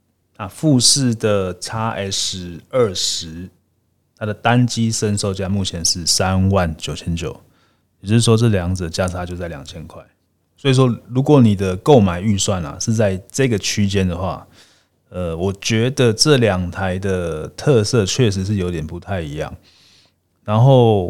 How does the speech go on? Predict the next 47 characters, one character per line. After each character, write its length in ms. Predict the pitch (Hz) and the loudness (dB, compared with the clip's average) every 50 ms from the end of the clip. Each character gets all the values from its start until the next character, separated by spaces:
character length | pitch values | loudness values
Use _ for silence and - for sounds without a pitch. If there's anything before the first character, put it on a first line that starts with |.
| - - | -4 -2
我 140 | - 120 | -2 -2
觉 200 | 113 - 147 156 | 0 2 2 4
得 140 | 175 202 180 | 4 4 4
比 140 | 151 123 107 | 4 2 2
较 280 | 123 131 131 127 123 120 | 4 6 6 6 6 4
特 220 | - - 175 151 | 4 4 4 4
别 180 | 120 117 107 107 | 6 4 2 2
的 20 | |
地 120 | 117 117 | 2 2
方 220 | 110 107 110 110 107 | 2 2 2 2 2
是， 400 | - 120 113 104 101 90 82 78 - - _ _ _ _ _ _ _ _ | 2 2 0 0 -2 -4 -6 -10 -12 -16 _ _ _ _ _ _ _ _
Sony 760 | - - - 143 135 135 135 131 117 107 101 92 85 82 78 - _ _ _ _ _ _ _ _ _ | -4 2 4 6 6 8 8 6 6 6 4 2 -2 -4 -6 -10 _ _ _ _ _ _ _ _ _
它 200 | - - 113 113 | -6 -2 -2 0
是 140 | 107 117 113 | 0 0 -2
把 160 | 104 92 82 | -2 -2 -4
六 220 | 92 110 110 101 | -2 0 0 0
七 160 | 95 - 107 104 | 0 -2 -2 -2
零 160 | 95 87 85 | -2 -2 -2
零 160 | 82 80 85 | -4 -6 -6
定 240 | - - 104 98 101 | -2 0 0 2 2
位 160 | 104 95 90 | 0 0 -2
在 220 | 85 - 95 90 | -2 -4 -4 -4
A 180 | - - 107 107 | -4 -2 -4 -4
P 260 | 104 - - 107 95 | -4 -4 -6 -6 -4
S 80 | 90 90 | -4 -6
C 340 | - - - - 95 95 95 | -6 -6 -6 -6 -6 -6 -4
的 380 | 92 85 80 78 - - - - _ | -6 -6 -8 -8 -10 -14 -16 -18 _
旗 200 | - - - 98 | -12 -10 -6 0
舰 160 | 101 113 101 | 2 4 4
机 160 | 95 90 90 90 | 4 2 0 -4
型。 240 | - - 71 78 - _ _ _ _ _ _ _ _ _ _ _ _ _ _ _ _ _ _ _ _ | -4 -6 -8 -10 -12 _ _ _ _ _ _ _ _ _ _ _ _ _ _ _ _ _ _ _ _
那 260 | - 123 110 101 85 - _ | -4 -2 -2 -2 -4 -8 _
X 160 | - - - | -8 -8 -6
S 380 | - 165 165 123 123 110 107 110 | -4 -2 0 0 0 0 2 2
二 100 | 120 107 | 2 2
十 140 | 98 - 95 | 2 0 -2
呢， 200 | 82 82 76 - | -4 -4 -4 -4
其 160 | - - 113 | -4 0 0
实 80 | 113 | 2
它 200 | 107 110 113 110 | 2 2 2 0
的 340 | 104 101 98 95 90 85 80 | 0 0 -2 -2 -2 -4 -6
定 320 | - - - 123 107 104 107 | -6 2 4 6 6 6 4
位 160 | 107 95 87 | 2 0 -2
比 180 | - - 90 | -2 -6 -6
较 200 | 82 - 113 110 | -2 0 0 -2
接 260 | 101 - 107 98 98 92 | 0 -2 -4 -4 -4 -4
近， 400 | - - 98 90 78 73 - | -4 -4 -4 -4 -4 -6 -8